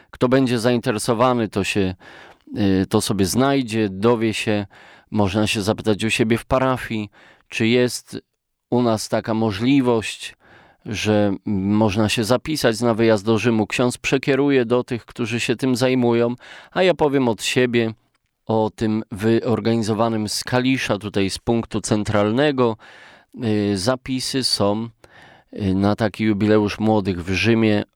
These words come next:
właśnie u mnie w parafii Piotra i Pawła w Kaliszu,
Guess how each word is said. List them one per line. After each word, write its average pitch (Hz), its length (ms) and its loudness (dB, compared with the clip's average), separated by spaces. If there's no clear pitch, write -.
właśnie 101 600 -2
u 113 120 -2
mnie 107 220 2
w - 80 -14
parafii 110 560 -2
Piotra 101 340 -2
i 95 80 2
Pawła 95 360 0
w - 80 -10
Kaliszu, 113 600 -4